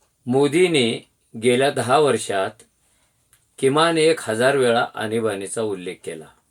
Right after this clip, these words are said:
देशातला, लोकशाहीच्या इतिहासातला काळा कुट्ट दिवस असं ते त्याचं वर्णन करतात.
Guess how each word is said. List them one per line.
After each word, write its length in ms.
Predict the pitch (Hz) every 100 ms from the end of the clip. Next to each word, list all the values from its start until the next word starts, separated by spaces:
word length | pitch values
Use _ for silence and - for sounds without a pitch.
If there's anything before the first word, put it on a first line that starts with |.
| _ _ _ _ _ _ _ _ _ _ _ _ _ _ _ _ _ _
देशातला, 800 | 82 98 104 - 120 120 110 107 - _ _ _ _ _
लोकशाहीच्या 680 | 104 117 117 - 104 98 110
इतिहासातला 880 | 107 95 113 117 113 95 101 95 95 _ _ _ _ _ _ -
काळा 280 | 104 110
कुट्ट 340 | 110 - 98 107
दिवस 520 | 92 92 90 90 - _
असं 260 | 92 - 107 104
ते 100 | 98
त्याचं 340 | 101 92 98
वर्णन 380 | 92 92 101 101
करतात. 440 | 95 90 95 95